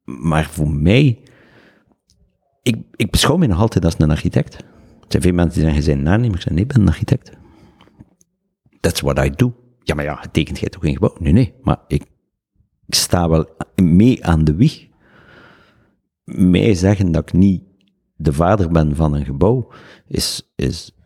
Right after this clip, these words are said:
is zeggen aan de vader dat hij zijn klein niet gemaakt heeft, want die vrouw heeft dat geproduceerd. Nee, nee, ja, nee, hij, hij, hij, zo voel ik het aan.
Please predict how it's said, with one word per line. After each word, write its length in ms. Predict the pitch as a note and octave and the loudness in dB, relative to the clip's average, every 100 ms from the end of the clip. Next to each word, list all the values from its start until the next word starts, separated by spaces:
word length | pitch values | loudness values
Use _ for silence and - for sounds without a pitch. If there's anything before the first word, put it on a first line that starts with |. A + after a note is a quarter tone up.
| _ _ | _ _
is 160 | D2 - | -6 -2
zeggen 280 | E2+ D2 C#2+ | -2 0 0
aan 120 | C2 | 0
de 60 | |
vader 320 | C2 F2 A2+ F2 | 0 2 2 0
dat 160 | E2 | 0
hij 100 | D#2 | 0
zijn 200 | D2 C#2+ | 0 0
klein 240 | - G#2+ A#2+ | 2 2 2
niet 140 | G2 | 2
gemaakt 280 | F2+ G2+ - | 2 2 0
heeft, 160 | G#2 | 0
want 140 | G#2+ D#2+ | 0 0
die 80 | D2+ | 2
vrouw 240 | F2 A#2 | 2 2
heeft 200 | F2 - | 0 -2
dat 120 | - | -6
geproduceerd. 720 | D2+ - D#2+ D2+ - - _ - | -4 -8 -8 -8 -12 -16 _ -14
Nee, 100 | - | -8
nee, 180 | F2+ F#2 | -6 -4
ja, 240 | E2 F#2 | -6 -6
nee, 180 | E2+ F2 F2+ | -4 -4 -4
hij, 160 | - - | -8 -12
hij, 260 | E2+ - _ F2 | -14 -16 _ -20
hij, 280 | - B2 C3+ _ _ - - - | -18 -18 -20 _ _ -18 -12 -10
zo 240 | - G#2 A2 | 0 2 2
voel 220 | F2 G#2 | 4 2
ik 100 | F2 | 2
het 140 | D#2 | 0
aan. 200 | G#2 B2+ | 0 0